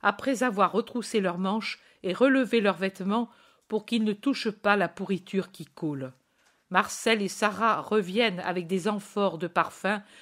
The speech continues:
suivis de serviteurs, les uns avec des bassins et des brocs fumants d'eau chaude, les autres avec des plateaux, des bols pleins de lait, du vin,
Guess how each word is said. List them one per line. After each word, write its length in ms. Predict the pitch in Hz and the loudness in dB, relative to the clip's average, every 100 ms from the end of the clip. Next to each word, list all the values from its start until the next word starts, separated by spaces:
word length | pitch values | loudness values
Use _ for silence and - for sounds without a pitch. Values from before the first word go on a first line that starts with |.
| - _ | -20 _
suivis 420 | - 262 254 285 | 0 2 4 4
de 100 | 214 | 2
serviteurs, 680 | 202 233 208 202 - 208 214 - _ _ _ | -2 -4 -2 -4 -2 -2 -4 -10 _ _ _
les 320 | 190 220 160 | 0 0 2
uns 220 | 190 170 - | 0 0 -4
avec 280 | 170 160 151 | -4 -4 -4
des 120 | 156 | -4
bassins 540 | 151 196 - 247 233 220 _ _ - | -2 -2 0 0 0 -2 _ _ -8
et 80 | 170 | -2
des 160 | 180 | -2
brocs 240 | 156 170 165 | -2 -4 -6
fumants 420 | - 175 180 196 | -6 -2 0 0
d'eau 180 | 202 190 | 0 -2
chaude, 440 | - 233 233 240 _ _ _ _ _ 220 | 0 0 0 -4 _ _ _ _ _ 0
les 220 | 262 196 | 2 4
autres 340 | 226 240 247 - _ | 2 2 -6 -8 _
avec 320 | 202 202 214 | -2 2 2
des 120 | 180 208 | 2 -2
plateaux, 600 | 208 214 214 156 196 - _ _ _ | 0 0 -2 -6 -6 -8 _ _ _
des 180 | 170 220 | -2 -2
bols 480 | 175 226 190 165 160 _ | 2 4 4 2 -4 _
pleins 220 | 220 277 | 2 2
de 140 | 254 214 | 4 2
lait, 400 | 180 170 190 - _ _ _ | 4 0 -2 -8 _ _ _
du 180 | 165 220 | -4 -2
vin, 380 | 185 180 180 | -2 -2 -4